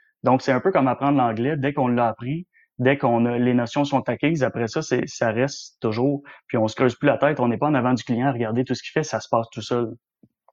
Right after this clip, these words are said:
Sujet d'un autre live, justement. Mais ça devient naturel, c'est comme une seconde nature, puis, euh, c'est, après ça, ça bonifie totalement toutes vos, euh, vos démarches professionnelles. Ceci dit, c'est sûr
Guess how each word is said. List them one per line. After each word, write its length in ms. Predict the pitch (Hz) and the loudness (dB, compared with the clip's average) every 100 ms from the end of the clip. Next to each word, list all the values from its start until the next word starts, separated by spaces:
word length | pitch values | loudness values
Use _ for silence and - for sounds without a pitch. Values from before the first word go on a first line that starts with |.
| _ _ | _ _
Sujet 340 | - - 120 131 | -14 -2 4 6
d'un 180 | 117 | 6
autre 200 | 120 120 | 2 0
live, 280 | 113 113 120 | -2 0 -4
justement. 420 | 107 107 117 110 - _ _ _ | -6 -10 -10 -10 -12 _ _ _
Mais 80 | - | -2
ça 140 | - 120 | 2 4
devient 240 | 117 131 | 6 6
naturel, 420 | 135 - 123 151 | 6 4 2 2
c'est 180 | 143 120 | 2 0
comme 160 | 131 123 | 4 4
une 80 | |
seconde 300 | 110 123 123 | 4 2 4
nature, 380 | 127 104 139 147 143 | 4 4 0 0 0
puis, 140 | 117 | -2
euh, 100 | 110 | -2
c'est, 160 | 107 113 | -2 0
après 240 | 113 - | 0 -2
ça, 120 | 110 151 | -4 0
ça 140 | 135 | 2
bonifie 560 | 113 117 110 - 147 - _ _ _ | 4 4 4 0 -6 -6 _ _ _
totalement 520 | - 143 127 123 139 | 0 2 2 4 4
toutes 240 | 143 151 139 | 2 2 2
vos, 340 | 117 123 117 | 4 4 4
euh, 240 | 107 107 104 - - _ _ - - _ _ _ | 0 -2 -8 -14 -20 _ _ -16 -16 _ _ _
vos 160 | 113 117 | 2 4
démarches 300 | 127 131 135 | 6 6 4
professionnelles. 600 | 131 - 120 123 110 107 - - _ _ _ _ _ _ _ _ _ _ _ _ | 0 2 0 2 0 -4 -10 -18 _ _ _ _ _ _ _ _ _ _ _ _
Ceci 320 | - 147 147 | 0 2 4
dit, 180 | 143 220 | 4 4
c'est 180 | - 127 | 2 2
sûr 280 | 180 196 | 6 6